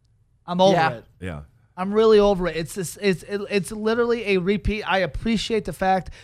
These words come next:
Speaker 1: that they have gold on Dana Brooke right now. They have her consistently on T V doing something that's great. Reggie's talented. I'm over R-Truth, Akira Tozawa. Now they got Tamina stuck in there.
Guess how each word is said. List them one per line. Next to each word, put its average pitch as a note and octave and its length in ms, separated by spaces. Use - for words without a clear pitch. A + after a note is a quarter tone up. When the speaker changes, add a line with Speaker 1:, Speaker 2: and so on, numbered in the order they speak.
Speaker 1:
that E3 120
they E3 80
have E3 220
gold F3 260
on F3 160
Dana E3+ 260
Brooke E3 280
right E3+ 180
now. F3 300
They D3+ 100
have E3+ 220
her F3+ 140
consistently F3+ 720
on E3+ 140
T F3 180
V D#3+ 160
doing E3 300
something F#3 300
that's B2 180
great. F3+ 400
Reggie's F#3+ 380
talented. G#3+ 680
I'm E3 140
over A3+ 280
R-Truth, F3+ 600
Akira G3+ 360
Tozawa. E3+ 440
Now F#3 140
they G#3 80
got G3+ 160
Tamina F3+ 520
stuck D#3 280
in E3 80
there. D3+ 80